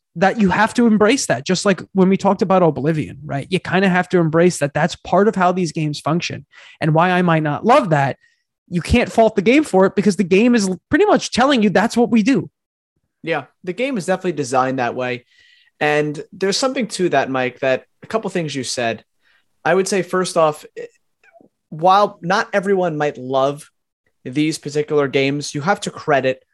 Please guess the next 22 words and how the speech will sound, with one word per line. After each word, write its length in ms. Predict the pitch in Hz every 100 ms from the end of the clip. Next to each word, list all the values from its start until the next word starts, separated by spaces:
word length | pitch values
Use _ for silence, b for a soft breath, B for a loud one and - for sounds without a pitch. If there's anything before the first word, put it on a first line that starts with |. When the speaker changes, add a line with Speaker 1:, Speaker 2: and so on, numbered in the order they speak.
| _ _ _ -
Speaker 2:
the 80 | 147
things 280 | 147 139 131
that 120 | 120
it 120 | 117
does 320 | 127 120 113
well. 440 | 113 107 104 98 _
And 280 | 127 131 -
like 180 | 139 139
you 100 | 139
said, 360 | - 127 120
first 280 | - 214 202
off, 180 | 196 -
I 120 | 160
would 140 | 180 185
say 100 | 202
the 100 | 202
combat 520 | - 175 220 196 -
style, 220 | 147 123
not 280 | 123 170 -
everyone 320 | 156 160 190 147
likes 440 | 120 147 170 -
it, 180 | 247